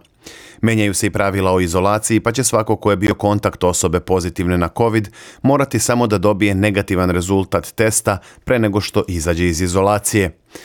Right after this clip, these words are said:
Danas je u Viktoriji zabeleženo hiljadu i sedam novozaraženih virusom korona, a od posledica kovida preminulo je još dvanaest ljudi. Premijer Daniel Andrews je izrazio očekivanje da će Viktorija ovog vikenda dostići devedeset posto revakcinisanih građana.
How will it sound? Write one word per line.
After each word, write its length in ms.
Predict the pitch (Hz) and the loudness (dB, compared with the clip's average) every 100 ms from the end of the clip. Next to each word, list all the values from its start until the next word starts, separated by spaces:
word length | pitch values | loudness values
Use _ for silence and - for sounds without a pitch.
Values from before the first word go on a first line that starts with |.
| - - - | -20 -8 -2
Danas 280 | 113 104 | 0 2
je 60 | 110 | 2
u 20 | |
Viktoriji 420 | 104 101 104 101 | 0 0 0 0
zabeleženo 580 | 95 98 104 104 101 101 | 0 2 2 2 0 -2
hiljadu 420 | 98 110 107 95 | 0 0 0 2
i 100 | 101 | 0
sedam 360 | 95 - 95 90 | 0 0 0 0
novozaraženih 800 | 90 87 95 92 92 90 87 82 | 0 0 2 2 0 -2 -2 0
virusom 400 | 95 92 - 92 | 0 2 0 -2
korona, 480 | - 98 107 110 101 - - | 0 2 2 2 0 -4 -8
a 100 | - | -2
od 120 | 131 117 | -2 0
posledica 480 | 98 - 92 85 87 | -4 0 -2 -2 -2
kovida 440 | 95 92 90 87 | 0 0 0 -2
preminulo 580 | 92 95 90 85 85 87 | -2 -2 0 0 0 0
je 200 | 85 85 | 0 0
još 280 | 90 92 80 | 0 0 -2
dvanaest 460 | 82 85 87 - | -2 0 -2 0
ljudi. 340 | 101 101 92 85 _ - - - - | 0 0 0 -4 _ -20 -20 -12 -2
Premijer 320 | 104 95 87 | 0 0 0
Daniel 340 | 92 95 92 | 0 2 2
Andrews 320 | 98 101 101 | 2 2 0
je 80 | 104 | 0
izrazio 440 | 98 98 98 98 101 | 0 0 0 0 -2
očekivanje 560 | - - 98 95 95 | -2 -2 0 2 0
da 80 | 90 | 0
će 160 | - 104 | -2 -2
Viktorija 540 | 85 - 90 87 87 | -2 -2 0 2 2
ovog 240 | 85 85 | 0 -2
vikenda 480 | 85 98 107 98 98 | -2 -2 0 0 0
dostići 580 | 87 90 - 92 - 92 | 0 -2 -2 -6 -4 -4
devedeset 640 | 80 117 123 87 - 85 - | -2 -2 -2 -2 -6 -8 -4
posto 440 | 78 78 - 85 | -4 -2 -2 -2
revakcinisanih 880 | 82 82 - 82 76 73 80 80 80 | -2 -4 -6 -4 -4 -4 -4 -4 -2
građana. 520 | 95 95 98 95 | -2 -2 0 0